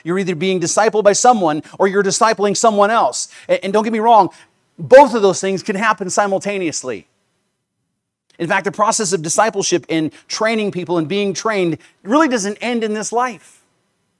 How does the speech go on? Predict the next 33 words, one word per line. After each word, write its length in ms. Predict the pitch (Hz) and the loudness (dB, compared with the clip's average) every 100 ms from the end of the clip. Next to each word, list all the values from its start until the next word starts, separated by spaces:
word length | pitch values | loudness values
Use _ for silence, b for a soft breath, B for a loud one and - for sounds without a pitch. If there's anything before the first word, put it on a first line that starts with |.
| _ _ _ _ _ _ _ _ _ _ _ _ - | _ _ _ _ _ _ _ _ _ _ _ _ -6
We 80 | 202 | 0
are 140 | 202 | 2
all 240 | 220 254 | 6 6
called 320 | - 208 196 160 | 4 2 2 0
to 40 | |
grow 460 | 131 143 208 214 175 | -6 2 6 6 4
in 160 | 175 | -2
knowledge 320 | 170 185 190 | 0 0 0
and 80 | 165 | -6
understanding 420 | 180 170 180 175 | -6 -6 -4 -2
of 80 | 160 | -2
God. 280 | 131 175 147 | 0 2 2
We 100 | 165 | 0
are 80 | 175 | -2
all 260 | 165 208 220 | 0 2 2
called 680 | - 202 202 143 123 127 120 b b b b _ | 0 2 4 4 0 -8 -14 b b b b _
to 280 | - 170 151 | -8 -6 -6
pass 380 | - 202 196 - | -8 -6 -6 -6
along 540 | 185 202 185 143 127 | 0 4 4 2 -4
what 160 | 147 160 | -6 -6
we 160 | 156 | -6
learn 380 | 147 175 170 135 | -4 -2 -2 -6
to 40 | |
someone 360 | 131 170 170 175 | -8 -8 -6 -8
else. 560 | 208 - - - - _ _ _ _ _ _ _ _ _ _ _ _ _ _ _ _ _ _ _ _ _ _ _ _ | -8 -14 -16 -16 -18 _ _ _ _ _ _ _ _ _ _ _ _ _ _ _ _ _ _ _ _ _ _ _ _
But 80 | 147 | -2
the 60 | |
overarching 420 | 180 185 175 180 151 | 0 2 0 -2 -4
point 220 | 196 185 | -4 -4
of 80 | 131 | -6
th-, 140 | 135 | -8
of 200 | 143 127 | -10 -8
this 260 | 143 - | -10 -10